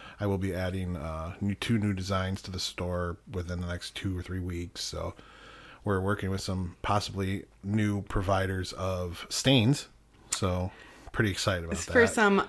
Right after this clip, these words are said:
Speaker 2: fun, cool
Speaker 1: Yes.
Speaker 2: stains, Kitten had an idea. Um, you've used one of their stains in the past.
Speaker 1: Correct.
Speaker 2: Um, but I was out and about in my craft excursions,
Speaker 1: Mm-hmm.
Speaker 2: and I found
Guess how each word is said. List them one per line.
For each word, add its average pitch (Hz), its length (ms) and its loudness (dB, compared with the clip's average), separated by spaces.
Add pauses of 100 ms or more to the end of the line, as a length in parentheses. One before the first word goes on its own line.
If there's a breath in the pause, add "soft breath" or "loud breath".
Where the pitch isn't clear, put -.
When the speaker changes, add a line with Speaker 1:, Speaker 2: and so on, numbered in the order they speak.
Speaker 2:
fun, 196 400 4
cool 254 380 4
Speaker 1:
Yes. - 80 0
Speaker 2:
stains, 180 500 6
Kitten - 320 2
had 175 360 4
an 180 120 2
idea. 196 1000 4 (520 loud breath)
Um, 170 480 8
you've 202 340 6
used 202 360 6
one 202 200 8
of 202 80 6
their 247 160 8
stains 226 380 4
in 240 80 2
the 294 80 4
past. 202 560 4
Speaker 1:
Correct. - 340 -2 (160)
Speaker 2:
Um, 180 320 8
but 165 160 6
I 143 500 6
was 151 520 -2
out 180 420 2
and 226 140 2
about 254 420 2 (240)
in 180 500 0
my 185 120 0
craft - 400 -2 (160)
excursions, 180 880 -2
Speaker 1:
Mm-hmm. 101 480 0
Speaker 2:
and 196 120 4
I 185 120 6
found 170 720 4